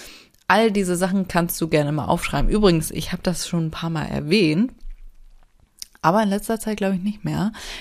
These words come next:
ist meine, äh, geliebte Kopffreiliste. Du schreibst dir, äh, du nimmst dir Zettel und Stift, am besten einen großen Zettel, und da schreibst du alles, wirklich alles rauf, was dir gerade im Kopf rumschwirrt. Ob das jetzt,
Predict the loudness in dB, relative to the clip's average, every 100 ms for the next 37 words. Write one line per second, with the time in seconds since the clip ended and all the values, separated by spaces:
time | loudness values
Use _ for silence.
0 | -16 2 2 6 4 6 6 4 4 4
1 | 4 4 0 -2 -8 4 6 6 6 4
2 | 2 0 -2 -2 -8 -2 0 2 -2 -2
3 | 0 2 2 0 -2 -2 -2 -2 0 2
4 | 0 -2 0 4 4 2 -2 _ -6 2
5 | 2 2 0 2 4 4 4 0 2 0
6 | 2 0 0 0 0 -2 -18 -18 -20 -20
7 | -4 2 2 2 -2 2 2 0 -4 -4
8 | -2 -2 -2 -2 2 4 2 -2 -2 -2
9 | -2 -4 -4 _ 0 0 -2 -6 -8 _
10 | -10 -8 0 6 6 6 -4 -2 2 2
11 | 0 -18 -10 0 4 4 2 -2 -12 -20
12 | _ _ 0 4 4 2 -4 2 2 2
13 | 0 0 4 2 2 0 2 0 0 -4
14 | 2 2 0 0 2 2 0 0 0 0
15 | -2 -2 -4